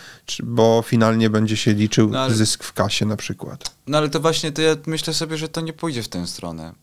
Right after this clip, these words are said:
Speaker 2: To znaczy dlatego, znaczy w sensie nie obawiam się tego w tym kontekście, bo przed chwileczką wyszliśmy trochę od mówienia o tym, że, e, reżyser, że musi, musi mieć, kto,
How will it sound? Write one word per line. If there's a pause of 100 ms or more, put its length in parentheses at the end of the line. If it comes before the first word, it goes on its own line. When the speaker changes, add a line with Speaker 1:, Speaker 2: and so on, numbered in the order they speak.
(120)
Speaker 2:
To
znaczy
dlatego,
znaczy
w
sensie
nie
obawiam
się
tego
w
tym
kontekście,
bo
przed
chwileczką (840)
wyszliśmy
trochę
od
mówienia
o
tym,
że, (720)
e,
reżyser, (280)
że (240)
musi,
musi
mieć, (180)
kto,